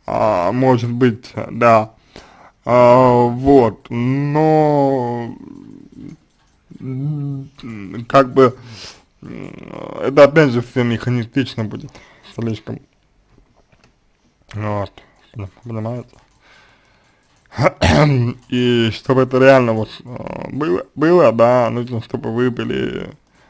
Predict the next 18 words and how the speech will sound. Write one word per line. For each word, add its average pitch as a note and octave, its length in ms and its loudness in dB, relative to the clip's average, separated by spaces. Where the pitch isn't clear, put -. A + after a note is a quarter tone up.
э, A#2 440 0
внушаемым B2 720 0
человеком B2+ 600 -6
достаточно. B2+ 680 -12
То A#2+ 100 -2
есть A#2+ 120 -4
неуверенным C3 520 6
в - 40 -14
себе. A#2 280 -10
Вот. A2+ 240 -14
Кстати, A#2 600 -10
иначе, B2 580 -2
ну, B2 140 -4
представьте - 480 0
себе, D#3 320 -2
да, D3 200 6
просто B2 340 -2
вот, - 160 -10